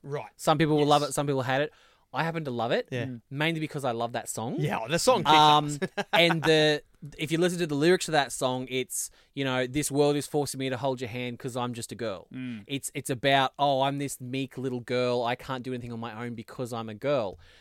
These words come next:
Speaker 2: So it, it, it plays on that aspect. And to me, it connected to the fact that the Kree were kind of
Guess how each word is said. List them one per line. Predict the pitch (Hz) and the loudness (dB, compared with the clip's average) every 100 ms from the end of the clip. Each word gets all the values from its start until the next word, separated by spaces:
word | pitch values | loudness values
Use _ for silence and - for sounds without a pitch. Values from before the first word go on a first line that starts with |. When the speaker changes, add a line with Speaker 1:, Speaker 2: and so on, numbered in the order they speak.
| _ - | _ -2
Speaker 2:
So | - 160 | 4 6
it, | 160 | 4
it, | 160 - _ | 0 -8 _
it | 165 - | -8 -8
plays | - 151 151 143 | 0 2 4 2
on | 131 | -2
that | 120 | 2
aspect. | 135 165 - 123 110 - - - | 0 0 -2 -4 -4 -12 -20 -8
And | 147 | -6
to | 147 | -4
me, | 151 151 | -2 -2
it | |
connected | - 147 143 139 | -4 -6 -6 -8
to | 139 | -8
the | 131 | -6
fact | - 131 - - | -2 -2 -4 -4
that | 120 117 - _ _ - | -2 -2 -4 _ _ -12
the | 127 | -6
Kree | - 156 147 | 0 2 2
were | 143 | -2
kind | - 135 127 | -4 -4 -2
of | 123 117 - | -4 -6 -12